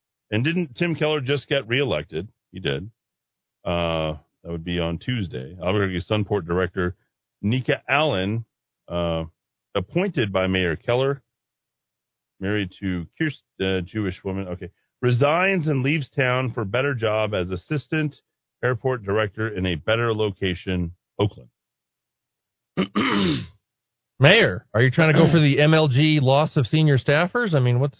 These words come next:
Speaker 2: what's going on?
Speaker 1: They, uh, Mika Allen states, "Taking a new position, first woman to serve under her leadership, sustained this position, taking her experience to serve.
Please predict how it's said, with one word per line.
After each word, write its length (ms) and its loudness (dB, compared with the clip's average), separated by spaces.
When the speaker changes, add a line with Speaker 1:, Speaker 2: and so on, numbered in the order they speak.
Speaker 2:
what's 220 -8
going 240 2
on? 240 0
Speaker 1:
They, 100 -2
uh, 180 -2
Mika 280 -4
Allen 300 -6
states, 360 -6
"Taking 260 -6
a 40 -4
new 120 -4
position, 560 -6
first 240 -8
woman 220 -4
to 60 -6
serve 420 -4
under 180 -4
her 100 -4
leadership, 480 -4
sustained 400 -4
this 120 -12
position, 520 -2
taking 320 0
her 120 0
experience 440 -2
to 80 -10
serve. 400 -2